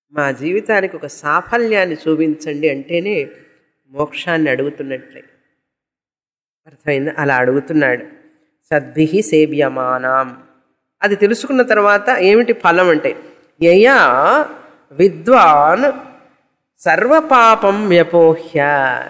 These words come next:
ఎప్పుడైతే ఈ బ్రహ్మ విద్యను తెలుసుకుంటాడో,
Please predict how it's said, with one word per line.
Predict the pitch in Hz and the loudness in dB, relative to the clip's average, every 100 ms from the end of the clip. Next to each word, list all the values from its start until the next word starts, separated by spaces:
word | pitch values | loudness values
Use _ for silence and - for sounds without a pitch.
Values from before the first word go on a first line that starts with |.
| - _ 170 | -18 _ -4
ఎప్పుడైతే | 196 - 277 277 247 262 | -4 0 2 4 4 4
ఈ | 262 254 | 4 4
బ్రహ్మ | 240 233 247 | 2 4 4
విద్యను | 247 240 226 | 4 4 2
తెలుసుకుంటాడో, | 208 196 190 202 202 196 185 185 | 2 0 0 0 0 2 2 0